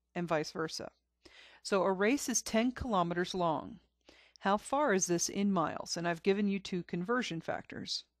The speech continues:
Seven hundred and, seventeen hundred and sixty yards is a mile, and a meter is one point oh nine four yards. So we start with what we know, which is the ten point oh kilometers.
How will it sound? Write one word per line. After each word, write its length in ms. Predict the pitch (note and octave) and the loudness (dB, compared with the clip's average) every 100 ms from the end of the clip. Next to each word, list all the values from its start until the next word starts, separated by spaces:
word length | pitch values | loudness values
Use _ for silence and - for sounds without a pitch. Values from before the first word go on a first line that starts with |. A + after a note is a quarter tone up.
| _ | _
Seven 260 | - E3+ F3 | 2 4 6
hundred 220 | F3 F3 | 4 4
and, 140 | F3+ - - - | 2 0 -6 -2
seventeen 420 | - G3+ G#3 G3+ | 2 6 4 4
hundred 260 | G#3+ G3 F3+ | 4 4 2
and 100 | F3+ | 0
sixty 320 | F#3 - F3+ | -2 -2 0
yards 340 | E3+ F3+ F3+ | 4 4 4
is 140 | F3+ E3+ | 0 0
a 40 | |
mile, 480 | E3+ G#3 G#3+ G#3+ - - - - | 2 4 2 0 -6 -16 -20 0
and 120 | G#3 | 2
a 40 | G3+ | 4
meter 280 | E3+ E3+ | 4 2
is 120 | E3 - | 0 0
one 160 | E3 | -4
point 240 | - E3+ E3 | -2 -2 0
oh 120 | D#3+ | 0
nine 200 | D#3+ E3 | -2 -4
four 240 | - E3+ | -6 -6
yards. 640 | E3+ A3+ G#3 - - - - _ - - _ | -2 0 0 -2 -6 -12 -14 _ -20 -20 _
So 160 | - B3+ | -2 0
we 120 | A#3+ | 0
start 320 | - C4+ F4+ | 2 0 0
with 160 | E4+ - | -2 0
what 160 | A3 | 0
we 120 | A3+ | 2
know, 260 | A3+ G3+ - | 2 2 2
which 180 | - - | -2 -6
is 120 | E3 | -8
the 100 | E3 | -8
ten 340 | - - F3+ | -6 -2 -2
point 240 | F#3 A3 - | 0 -2 -2
oh 160 | E3 D#3+ | -2 -4
kilometers. 760 | - E3+ E3+ D#3+ - - - | -4 -4 -2 -2 -6 -8 -10